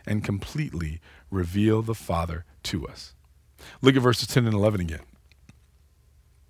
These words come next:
"Don't you believe that I am in the Father and the Father is in me? The words I speak to you, I do not speak on my own. The Father who lives in me does his works. Believe me that I am in the Father and the Father is in me. Otherwise, believe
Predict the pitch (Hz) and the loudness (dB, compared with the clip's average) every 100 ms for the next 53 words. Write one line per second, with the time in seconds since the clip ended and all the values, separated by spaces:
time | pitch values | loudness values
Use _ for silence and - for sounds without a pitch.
0 | _ _ - _ - - _ - 143 147 | _ _ -20 _ -20 -20 _ 0 2 4
1 | 127 127 135 117 117 127 127 113 117 110 | 4 6 6 6 4 4 2 2 2 6
2 | 110 127 127 - 107 117 120 120 117 147 | 6 6 0 4 6 6 2 0 -2 -6
3 | - _ - 92 98 113 107 104 - 92 | -14 _ 0 4 6 6 4 0 -4 -8
4 | - 107 123 90 82 92 98 82 - 104 | -6 -8 -6 -6 -4 -2 -2 -4 -8 -8
5 | 98 82 78 80 90 110 - - - _ | -6 -6 -6 -6 -6 -8 -12 -20 -20 _
6 | _ _ - - 101 110 104 92 90 101 | _ _ -6 8 8 8 4 4 2 2
7 | 110 113 107 98 101 - 107 101 - 85 | 0 -2 0 0 0 -2 -4 -4 -8 -6
8 | 90 - - - - _ _ _ - - | -6 -6 -12 -20 -20 _ _ _ -12 -10
9 | 143 151 151 123 87 82 90 123 156 120 | -4 -2 0 0 -2 -4 -2 0 0 0
10 | 92 - 123 135 87 107 101 113 - 104 | -2 -2 0 0 -2 -2 -2 -4 -4 -2
11 | 110 117 120 151 143 92 - - - 196 | -2 -4 -4 -2 -2 -4 -6 -18 2 4
12 | 208 156 147 147 139 - - - 107 131 | 4 4 4 4 -2 -10 -4 4 6 6
13 | 180 175 175 | 4 2 2